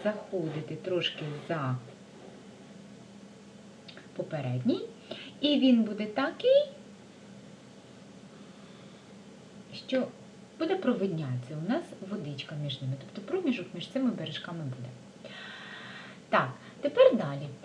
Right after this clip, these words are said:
Е, тут ми зробимо потім очерет. Очерет у нас буде тіньовий, тобто ми не будемо його зараз промальовувати, це все буде пензликами. Єдине, що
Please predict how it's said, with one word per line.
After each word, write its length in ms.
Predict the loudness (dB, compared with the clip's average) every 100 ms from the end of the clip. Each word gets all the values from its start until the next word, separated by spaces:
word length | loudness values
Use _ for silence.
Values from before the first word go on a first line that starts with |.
| -2 4
Е, 160 | 4
тут 300 | 4 4 8
ми 280 | 10 10 8 2
зробимо 420 | 2 4 4 4
потім 380 | 0 -2 -2 0
очерет. 840 | 0 2 2 2 0 0 -2 0
Очерет 380 | 2 4 4 4
у 40 | -2
нас 160 | -4 -4
буде 200 | -2 -2
тіньовий, 640 | 2 2 2 2 8 8 8
тобто 300 | 2 4 8
ми 180 | 8 8
не 120 | 6
будемо 360 | 2 -2 -2 -2
його 200 | -2 -2
зараз 200 | -4 -4
промальовувати, 500 | 2 6 6 4 2
це 60 | -4
все 160 | -6
буде 160 | -6 -2
пензликами. 580 | 2 2 4 4 6 8
Єдине, 440 | 6 6 6 4
що 380 | 4 2 2